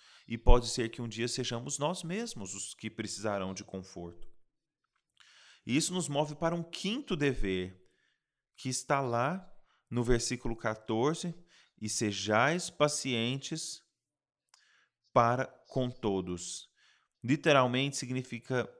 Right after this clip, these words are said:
aguentem, tenham a paciência com todos na igreja, nunca sejam rudes,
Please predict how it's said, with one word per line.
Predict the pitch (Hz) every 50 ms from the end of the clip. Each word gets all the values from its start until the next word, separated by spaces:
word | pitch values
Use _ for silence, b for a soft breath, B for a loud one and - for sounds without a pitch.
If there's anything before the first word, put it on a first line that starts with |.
| - - _ _ _ _ _ _
aguentem, | - - 131 127 110 113 131 147 165 170 160 147 - - 107 98 92 92 - - _ _ - _ _ _ _ _ _ _ _ _ _ _ _ _
tenham | - 147 143 151 151 147 -
a | - -
paciência | - - 160 165 160 - - 175 156 143 143 151 165 170 165 - - - -
com | - 151 139 139
todos | 139 - 143 139 151 160 147 135 120 123
na | 127 120
igreja, | 117 104 101 98 98 98 101 98 113
nunca | 113 123 151 170 - 151
sejam | - - 156 139 147 143 139
rudes, | 131 117 120 117 127 127 123 117 113 104 - - - -